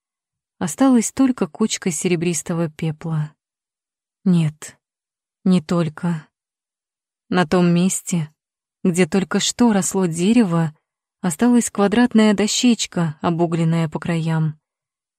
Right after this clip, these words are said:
Дощечка, на которой были начертаны пять таинственных слов: Сатор, Арепо,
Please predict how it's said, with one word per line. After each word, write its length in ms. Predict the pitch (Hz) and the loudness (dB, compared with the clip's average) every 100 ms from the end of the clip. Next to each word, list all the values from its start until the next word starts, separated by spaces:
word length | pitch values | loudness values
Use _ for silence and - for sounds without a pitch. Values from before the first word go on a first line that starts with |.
| _ | _
Дощечка, 920 | - 185 175 - 220 - - 170 151 - _ _ _ | 0 2 2 2 0 0 -2 -2 -2 -10 _ _ _
на 100 | 185 | 0
которой 380 | 190 - 262 233 | 2 4 6 6
были 240 | 202 214 | 6 6
начертаны 720 | 190 175 - 226 - 190 175 | 6 2 2 2 2 2 2
пять 340 | 156 226 233 - | 2 0 0 0
таинственных 760 | 185 185 196 - 190 185 - | 2 4 2 2 2 2 0
слов: 640 | - 180 165 156 - - _ _ _ _ _ _ _ | -6 -2 0 -2 -6 -20 _ _ _ _ _ _ _
Сатор, 600 | - - 180 170 208 220 - _ _ _ _ | -14 0 0 2 0 0 -4 _ _ _ _
Арепо, 680 | 180 180 170 156 196 214 | 0 2 0 0 2 2